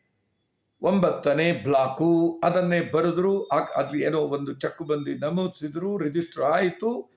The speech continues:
ಸಬ್ ರಿಜಿಸ್ಟ್ರಾರು ಅಷ್ಟೇ, ಆರ್ ಟಿ ಸಿ ಏನಿದೆ ನೋಡ್ದ,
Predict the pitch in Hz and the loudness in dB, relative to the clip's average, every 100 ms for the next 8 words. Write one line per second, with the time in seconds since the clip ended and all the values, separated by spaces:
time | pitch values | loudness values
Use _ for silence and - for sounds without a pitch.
0 | _ - 240 233 233 226 240 233 233 214 | _ -4 0 0 0 0 0 0 2 0
1 | - 131 - - _ _ 175 226 254 196 | 0 -2 -4 -10 _ _ 0 2 0 0
2 | 226 208 202 185 190 196 185 | 0 2 2 2 2 2 2